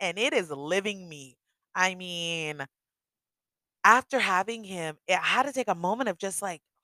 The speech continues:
Who are you now? Like, you have two kids. Like, this is three-person income. Like, you're one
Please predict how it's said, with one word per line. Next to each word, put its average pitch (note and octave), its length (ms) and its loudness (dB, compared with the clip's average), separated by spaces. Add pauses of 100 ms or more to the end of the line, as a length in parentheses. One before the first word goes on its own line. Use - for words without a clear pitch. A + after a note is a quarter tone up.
(120)
Who D4+ 160 2
are A#3+ 220 4
you F3+ 220 -8
now? A#2+ 360 -18
Like, E3+ 220 -2 (120)
you A#3 140 -4
have E4+ 160 -4
two F3 160 -8 (100)
kids. E4 540 0
Like, G3 200 -4 (580)
this - 160 6
is B3+ 240 0 (160)
three-person E4+ 600 8 (220)
income. G3 440 10
Like, A3 240 6
you're G#4+ 260 10
one C#4+ 260 10